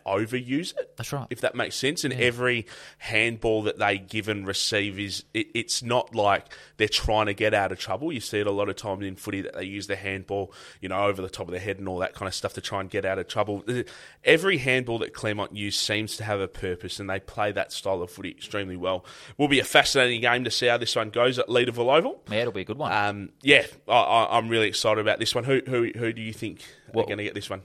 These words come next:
Speaker 2: well, we'll
Speaker 1: Or do we
Speaker 2: wait
Speaker 1: do
Speaker 2: for
Speaker 1: that
Speaker 2: the
Speaker 1: at the
Speaker 2: tips
Speaker 1: end?
Speaker 2: a little later. We'll
Speaker 1: Yeah.
Speaker 2: wait for the tips a little later. But I reckon if I was Subiaco,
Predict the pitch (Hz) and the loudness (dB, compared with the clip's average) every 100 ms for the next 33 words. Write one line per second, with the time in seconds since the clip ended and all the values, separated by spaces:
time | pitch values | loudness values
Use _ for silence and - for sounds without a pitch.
0 | - 113 131 135 127 120 127 180 123 117 | -6 2 4 4 2 4 6 6 6 4
1 | - - 101 123 127 120 113 110 95 95 | 4 0 0 -2 0 4 6 6 4 2
2 | 113 113 107 139 123 - - 123 120 110 | 6 6 6 0 -4 -4 -4 -2 2 6
3 | 113 107 - 117 123 156 131 123 - 120 | 6 6 6 6 6 2 0 -6 -6 2
4 | 147 170 160 156 123 123 135 - 87 | 4 4 2 0 4 4 4 4 0